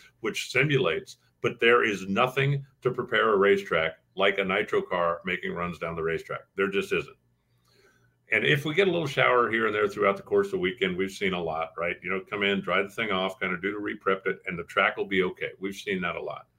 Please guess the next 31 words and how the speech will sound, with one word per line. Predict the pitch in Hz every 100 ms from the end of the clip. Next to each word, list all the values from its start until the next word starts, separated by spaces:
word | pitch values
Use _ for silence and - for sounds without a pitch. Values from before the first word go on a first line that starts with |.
| _ _ _ _ _ _ -
When | 131
you | 180 196
get | 202 -
fourteen | - 143 165 160 - - 151 135 123
straight | - - 110 117 131 -
hours | 104 104 95 87
of | 87 76
rain | 80 69 69 - _ _ _ _ _ _
and | 95 90
wipes | 90 113 110 - _
everything | 113 98 87 87 92
out, | - - _ _ _ _ _ _ _
you | 104 101 -
basically | 123 156 147 135 110 107
have | 95 92 -
to | 101
start | - 90 87 101 82
all | 85 95
over | 156 104
again. | 71 69 - - _ _ 101
And | 95
the |
Safari | - 90 95 120 147
was | 98
out | 104 131
there | 87 78 78
at |
four | - 101 135
o'clock | 139 123 90 -
Sunday | 87 90 139
morning, | 120 73 69